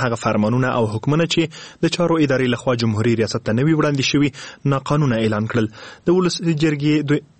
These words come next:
د ولسي جرګې دویم مرستیال او ځینې حقوقي کارپوهان دغه فرمان صادرول د ولسمشر له صلاحیتونو بولي او وایي چې دا د قانون د حاکمیت لپاره یو مثبت ګام دی.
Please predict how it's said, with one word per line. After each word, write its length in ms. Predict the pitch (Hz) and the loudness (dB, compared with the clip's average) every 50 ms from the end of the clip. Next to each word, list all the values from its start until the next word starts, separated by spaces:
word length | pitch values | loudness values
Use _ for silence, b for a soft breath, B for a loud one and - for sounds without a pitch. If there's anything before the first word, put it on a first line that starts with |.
| - - 151 | -4 0 2
د 100 | 151 156 | 2 4
ولسي 280 | 160 165 147 - - | 4 2 0 0 0
جرګې 320 | 160 156 143 135 156 147 139 | 0 0 0 0 -2 0 2
دویم 260 | 143 139 143 147 151 143 | 2 2 2 2 2 0
مرستیال 520 | 135 131 - - - - 143 131 131 139 147 151 | 0 -2 -2 -4 -2 0 0 2 2 0 0 0
او 100 | 131 123 | 0 0
ځینې 320 | 113 120 135 135 131 117 113 | 2 2 2 2 0 0 -2
حقوقي 260 | 117 - 113 113 - - - | -6 -8 -10 -12 -6 -4 -2
کارپوهان 500 | 120 113 - 123 113 123 160 180 185 175 165 | -2 0 0 0 0 0 2 2 2 2 2
دغه 160 | 180 175 170 - | 2 0 0 -2
فرمان 320 | 165 147 143 147 147 143 - | -2 0 0 0 0 0 -2
صادرول 420 | - 127 120 110 113 127 143 151 143 - B B B B B | -2 -2 0 0 2 2 2 0 0 -4 B B B B B
د 80 | 185 170 | 2 2
ولسمشر 500 | 165 165 - - 165 156 - - 143 131 | 2 2 0 0 -2 -2 0 0 -2 -2
له 60 | 127 - | -2 0
صلاحیتونو 560 | - 123 120 117 110 110 113 - - 165 170 156 160 | 0 0 0 0 0 -2 -4 -2 0 0 2 2 2
بولي 180 | 165 160 156 170 185 165 | 2 4 2 2 2 2
او 40 | 143 143 | 2 2
وایي 180 | 147 147 143 | 4 2 2
چې 180 | 139 - - 127 | 2 0 0 0
دا 60 | 131 135 123 | 0 0 0
د 80 | 123 - - | -2 -2 -2
قانون 280 | 110 110 123 127 127 117 | -2 0 2 2 2 0
د 60 | 107 107 | 0 -2
حاکمیت 420 | 104 - - 113 135 156 - - | -2 -2 0 0 0 0 0 -2
لپاره 500 | 170 - 180 175 185 180 - - - 160 | -2 0 0 0 0 -2 -6 -4 0 0
یو 60 | 165 175 180 | 2 2 2
مثبت 320 | 175 160 123 104 104 - - | 2 0 -2 -4 -4 -4 -4
ګام 180 | 92 92 95 98 | -2 -2 0 0
دی. 80 | 101 | 0